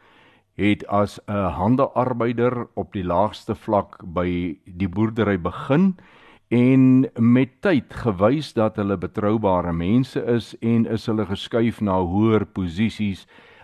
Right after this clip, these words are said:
altyd met die hoop dat hulle nog beter en beter sal doen, soos wat hulle jaar na jaar getrou bly in die pos wat dan aan hulle toevertrou is.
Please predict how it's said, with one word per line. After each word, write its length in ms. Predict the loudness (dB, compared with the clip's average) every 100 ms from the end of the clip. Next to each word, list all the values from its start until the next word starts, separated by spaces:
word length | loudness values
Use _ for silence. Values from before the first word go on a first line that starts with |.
| 0
altyd 440 | 2 4 2 2
met 200 | 2 4
die 140 | 2 2
hoop 380 | 4 2 0 -20 -20 _
dat 340 | 2 2 0 -6
hulle 320 | -2 2 2
nog 320 | 4 2 0
beter 400 | 0 0 0 -2
en 160 | -2 -2
beter 320 | -2 -2 -2
sal 280 | -4 -6 -2
doen, 320 | 0 0 -2 -10 -18
soos 320 | -4 -2 0
wat 200 | -2 0
hulle 400 | 0 0 0 -4 -10 -8
jaar 400 | 0 2 2 2
na 120 | -2
jaar 400 | -2 -2 -2 -2
getrou 460 | -8 -8 -2 -2 -2
bly 360 | -2 -2 -4 -4
in 160 | -4
die 120 | -4
pos 380 | -8 -4 -2 -2
wat 220 | -4 -6
dan 320 | -4 -2 -4 -4
aan 160 | -4 -4
hulle 200 | -4 -4
toevertrou 640 | -4 -4 -6 -2 -4 -4
is. 160 | -10